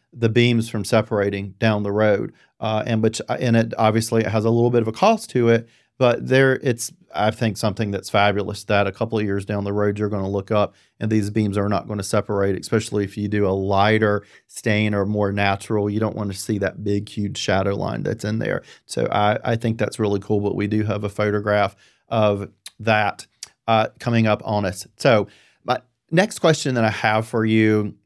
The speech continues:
are, and this is where I've asked the sort of a key question,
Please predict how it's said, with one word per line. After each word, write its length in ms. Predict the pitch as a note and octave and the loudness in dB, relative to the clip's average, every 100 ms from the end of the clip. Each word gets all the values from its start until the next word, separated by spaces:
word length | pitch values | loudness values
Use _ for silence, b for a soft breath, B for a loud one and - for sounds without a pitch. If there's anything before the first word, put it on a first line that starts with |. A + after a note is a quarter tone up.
| - | -2
are, 460 | A#2 A#2 A#2 A2+ | 4 6 6 4
and 200 | A2+ A#2 A2+ | 2 0 -2
this 260 | - B2+ A#2+ | 0 0 0
is 100 | A#2 | 0
where 240 | A2+ A2 | 4 6
I've 140 | A2 G#2+ | 6 4
asked 400 | G2 G#2 G2+ - | 2 2 -2 0
the 160 | A2 | 0
sort 220 | G#2 A2+ A2 | 2 2 2
of 100 | G#2+ | 2
a 80 | |
key 240 | G2+ - A2 | 0 0 -2
question, 640 | A2 A2 G2+ - G#2+ G2+ | 2 2 2 -2 -2 -4